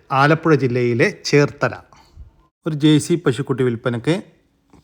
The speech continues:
പത്ത് മാസം പ്രായം, വീട്ടിൽ പ്രസവിച്ച് വളർന്ന ഒരു കുട്ടിയാണ്. വളർത്തുകാർക്ക് എന്തുകൊണ്ടും അനുയോജ്യമായ നല്ല തീറ്റയും കൂടിയുമുള്ള ഈ ജേഴ്സി പശുക്കുട്ടിയുടെ ഉദ്ദേശിക്കുന്ന വില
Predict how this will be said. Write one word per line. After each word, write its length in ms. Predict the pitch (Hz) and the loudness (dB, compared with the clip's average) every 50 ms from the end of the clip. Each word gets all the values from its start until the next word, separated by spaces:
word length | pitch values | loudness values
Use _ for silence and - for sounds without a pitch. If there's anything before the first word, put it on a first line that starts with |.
| - 160 | -6 -6
പത്ത് 280 | 151 - - - 202 180 160 | -6 -6 -4 -2 0 2 2
മാസം 220 | 131 117 - 113 113 | 2 0 0 -6 -8
പ്രായം, 300 | - 107 110 113 131 156 156 - - - - - - _ _ _ _ _ _ _ _ _ _ _ _ _ _ _ _ _ _ _ _ _ _ _ _ _ _ _ _ _ _ _ _ _ _ _ _ _ _ - | -8 -8 -6 -4 -6 -6 -6 -6 -10 -10 -10 -16 -20 _ _ _ _ _ _ _ _ _ _ _ _ _ _ _ _ _ _ _ _ _ _ _ _ _ _ _ _ _ _ _ _ _ _ _ _ _ _ -12
വീട്ടിൽ 240 | 123 110 - 120 120 117 - | -12 -10 -8 -10 -10 -10 -10
പ്രസവിച്ച് 400 | 123 113 - 120 117 104 - 120 113 | -12 -10 -8 -6 -6 -6 -6 -6 -6
വളർന്ന 300 | 110 110 104 98 110 117 - - | -6 -6 -8 -8 -10 -10 -10 -10
ഒരു 80 | 123 117 - | -12 -14 -14
കുട്ടിയാണ്. 440 | - - - 113 107 101 101 113 143 - - _ _ _ _ _ _ _ _ _ _ _ _ _ _ _ _ _ _ _ _ _ _ _ _ _ _ _ _ _ _ _ _ _ _ _ _ _ _ _ _ _ _ _ _ _ _ _ _ _ _ _ _ _ _ _ _ _ _ _ _ _ _ _ _ _ _ _ _ _ _ _ _ _ _ _ - 143 | -14 -12 -10 -8 -8 -6 -6 -6 -8 -8 -10 _ _ _ _ _ _ _ _ _ _ _ _ _ _ _ _ _ _ _ _ _ _ _ _ _ _ _ _ _ _ _ _ _ _ _ _ _ _ _ _ _ _ _ _ _ _ _ _ _ _ _ _ _ _ _ _ _ _ _ _ _ _ _ _ _ _ _ _ _ _ _ _ _ _ _ -4 -2
വളർത്തുകാർക്ക് 480 | 135 127 117 - 139 135 127 113 135 127 | -2 -2 -2 -2 -2 0 0 0 -2 -2
എന്തുകൊണ്ടും 340 | 123 123 123 117 123 139 131 | -2 -2 -4 -4 -4 -6 -6
അനുയോജ്യമായ 380 | 120 117 110 113 110 110 110 110 113 110 110 | -4 -4 -4 -4 -4 -6 -4 -4 -4 -4 -4
നല്ല 140 | 113 123 139 131 - | -4 -4 -4 -4 -4
തീറ്റയും 300 | 117 117 - 113 110 110 | -6 -6 -4 -6 -6 -4
കൂടിയുമുള്ള 340 | 107 107 107 104 104 107 110 - - - | -4 -6 -6 -6 -6 -8 -8 -8 -8 -8
ഈ 40 | 135 135 117 | -8 -6 -4
ജേഴ്സി 280 | 123 117 110 - - 117 - | -4 -4 -4 -4 -6 -8 -8
പശുക്കുട്ടിയുടെ 640 | 117 101 - 113 - - - - 101 101 92 104 104 104 - 123 | -8 -8 -8 -10 -16 -14 -12 -12 -12 -10 -10 -12 -12 -12 -10 -8
ഉദ്ദേശിക്കുന്ന 340 | 110 123 110 - 123 107 101 98 | -6 -6 -6 -6 -6 -8 -8 -6
വില 120 | 101 | -6